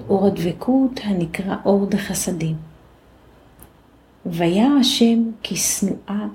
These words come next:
לאה, היינו שלא הייתה נחה דעתו של יעקב מלאה. אז השם יתברך נתן לו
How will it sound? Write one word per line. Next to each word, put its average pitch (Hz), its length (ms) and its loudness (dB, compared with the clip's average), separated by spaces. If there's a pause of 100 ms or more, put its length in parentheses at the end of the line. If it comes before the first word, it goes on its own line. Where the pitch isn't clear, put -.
(280)
לאה, 170 380 -8 (1200)
היינו 208 520 4 (240)
שלא 208 480 2
הייתה 220 340 4 (140)
נחה 196 400 0
דעתו 190 640 -2 (840)
של 220 300 2
יעקב 196 500 0 (300)
מלאה. 180 460 -4 (1500)
אז 160 140 -8
השם 254 320 4
יתברך 190 720 -2
נתן 226 420 2
לו 196 220 -2